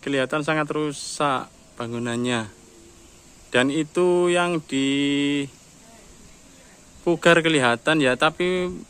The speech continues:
kayaknya pembugarannya memakai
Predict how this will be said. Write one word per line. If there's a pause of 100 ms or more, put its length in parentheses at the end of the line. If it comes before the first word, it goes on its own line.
(520)
kayaknya (1400)
pembugarannya
memakai